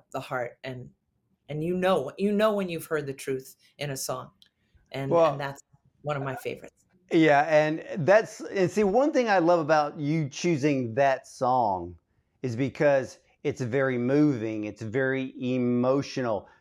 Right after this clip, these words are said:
Speaker 2: When Bonnie sings it, you can, you literally move along with her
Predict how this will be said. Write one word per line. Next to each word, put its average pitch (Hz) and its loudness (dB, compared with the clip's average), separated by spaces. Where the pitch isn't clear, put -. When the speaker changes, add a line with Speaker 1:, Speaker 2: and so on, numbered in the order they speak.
Speaker 2:
When 127 -2
Bonnie 147 0
sings 160 0
it, 131 -6
you 135 -2
can, 131 -2
you 139 0
literally 170 4
move 143 4
along 127 0
with 135 0
her 110 -2